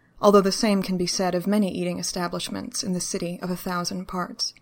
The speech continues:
But the noodles were hand-shaved, and the sauce was made of minced ginger and chopped green onions, with a little soy sauce and a dash of enlightenment, and they were unequaled in Serendib.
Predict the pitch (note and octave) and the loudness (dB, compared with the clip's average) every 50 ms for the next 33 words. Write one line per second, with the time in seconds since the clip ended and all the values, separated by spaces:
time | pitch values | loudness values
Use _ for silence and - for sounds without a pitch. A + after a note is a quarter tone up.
0 | _ _ _ _ _ _ _ _ _ _ _ _ _ _ _ - G#3 G#3 G#3+ G#3+ | _ _ _ _ _ _ _ _ _ _ _ _ _ _ _ 4 4 6 6 6
1 | A3+ A3+ G#3+ G#3+ G3+ G3 - G#3 G3 F#3 G3 G#3 G3+ F#3+ F#3 F3+ - - E3 E3 | 6 6 6 4 2 0 0 0 -2 0 0 0 0 0 0 -2 -2 -4 -6 -6
2 | E3 F3 - - - - - - - - - G3 G3 F#3+ F#3+ - G#3 G3 F#3+ F#3 | -8 -10 -12 -14 -18 -18 -20 -20 -10 -2 2 2 4 4 4 4 4 4 4 2
3 | - G3+ F3 - G3 G3 F#3+ F#3 F3+ F#3 F3+ - F#3+ F#3+ F#3 F#3 - - - - | 0 0 0 2 2 2 2 2 2 0 0 0 0 0 0 0 -2 -4 -2 0
4 | G3+ F#3+ F#3+ F3+ F3+ F3 - - F3+ F3+ F3+ - G3 F#3 - - - - - F#3 | 0 0 0 0 -2 -6 -6 -4 -4 -4 -2 0 0 0 -2 -2 -4 -4 -2 0
5 | F#3 F#3 F#3+ G3 F3+ F3 E3+ - - G3 - - - - - - - - - - | 0 2 2 2 2 0 -2 -4 -4 -4 -4 -4 -6 -10 -16 -20 -20 -20 -20 -8
6 | - - F#3 G3+ F#3+ F#3 F3 F3 E3+ - - G3 F#3 F3+ E3+ - F#3+ - - - | -6 2 4 4 4 4 2 0 0 -2 -2 -2 -2 -2 -2 -2 -4 -4 -4 -4
7 | F3+ - - - - - - - G3 G3+ F#3 F#3 F3+ F3+ F3 - - - F#3+ F#3+ | -4 -4 -4 -4 -6 -6 -4 0 0 2 2 2 0 0 -2 -2 -2 -2 -2 -2
8 | G3 G#3 G#3 F#3+ - F3+ F3+ F#3 G3 G3+ - - _ _ _ _ _ _ - G#3 | 0 0 0 0 -2 -4 -6 -6 -8 -10 -12 -16 _ _ _ _ _ _ 2 4
9 | G3+ G3+ F#3+ F#3 F#3 F#3 F3+ F#3 F3+ F#3 - G3+ G3+ G3+ - F#3 - - - - | 4 6 6 4 2 2 0 0 -2 0 0 0 0 0 -2 -4 -4 -6 -10 -6
10 | - G3+ F#3+ F#3 - - G3 F#3+ F#3 F#3 G3 G3 F#3+ G3+ G3 | -2 0 0 0 0 -2 -4 -4 -4 -4 -4 -4 -4 -4 -6